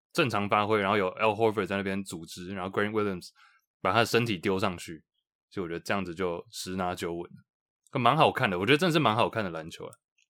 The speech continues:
Boston Celtics。那虽然说四比零是很少，但是其实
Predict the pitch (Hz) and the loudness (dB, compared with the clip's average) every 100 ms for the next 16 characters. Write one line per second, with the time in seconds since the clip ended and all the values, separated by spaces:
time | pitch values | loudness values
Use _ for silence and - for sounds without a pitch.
0 | _ 98 92 92 87 82 - - _ _ | _ -4 -2 -6 -8 -12 -14 -20 _ _
1 | _ _ _ - 120 147 120 127 123 - | _ _ _ -8 0 0 2 2 0 -2
2 | - 170 110 95 90 98 117 110 104 92 | -4 0 0 0 -2 -4 -2 0 0 -4
3 | 104 104 - 113 117 104 92 90 | -4 -6 -4 -6 -4 -8 -8 -10